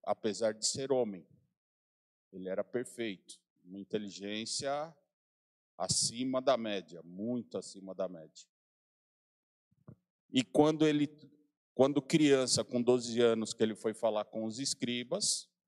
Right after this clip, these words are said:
provavelmente ele conversou em aramaico.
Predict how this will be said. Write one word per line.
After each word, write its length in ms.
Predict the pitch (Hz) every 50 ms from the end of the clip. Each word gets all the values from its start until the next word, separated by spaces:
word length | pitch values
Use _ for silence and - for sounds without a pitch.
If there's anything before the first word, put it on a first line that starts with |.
| _ _ _ _ _ _ _ _ _ _ _ _ _
provavelmente 720 | - - 107 110 117 113 110 117 110 107 110 110 - - 123
ele 100 | 123 117
conversou 500 | - 131 127 123 135 135 - - 123 120
em 140 | 120 120
aramaico. 720 | 120 127 127 127 131 113 110 104 90 85 - - - -